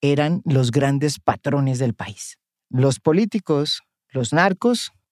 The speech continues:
los paras, y en fin, Diomedes estuvo en todas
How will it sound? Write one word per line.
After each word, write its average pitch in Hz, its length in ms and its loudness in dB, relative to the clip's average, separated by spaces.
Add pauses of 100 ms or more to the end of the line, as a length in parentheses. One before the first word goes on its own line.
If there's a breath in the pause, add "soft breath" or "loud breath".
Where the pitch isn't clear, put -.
los 135 180 -6
paras, 196 580 -2 (400)
y 214 120 4
en 208 120 2
fin, 120 300 -4 (400)
Diomedes 180 760 0 (380)
estuvo 147 520 2
en 139 220 -2 (140)
todas 160 460 2